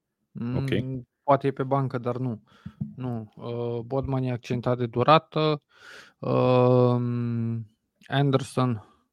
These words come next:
Speaker 2: Ander-, Anderson, Anderson e accidentat la fel de durată.
Speaker 1: Deci
Speaker 2: Avem
Speaker 1: Isak
Speaker 2: câteva
Speaker 1: și Bodman sunt singurii, să zicem, relevanți cu adevărat.
Speaker 2: Da,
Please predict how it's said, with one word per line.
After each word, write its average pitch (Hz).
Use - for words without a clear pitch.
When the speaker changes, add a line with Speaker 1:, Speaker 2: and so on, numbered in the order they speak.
Speaker 2:
Ander-, 120
Anderson, 117
Anderson 117
e 123
accidentat 120
la 113
fel 117
de 107
durată. 143
Speaker 1:
Deci 123
Speaker 2:
Avem 160
Speaker 1:
Isak -
Speaker 2:
câteva 92
Speaker 1:
și 110
Bodman 85
sunt 82
singurii, 76
să -
zicem, 73
relevanți 73
cu -
adevărat. 71
Speaker 2:
Da, 127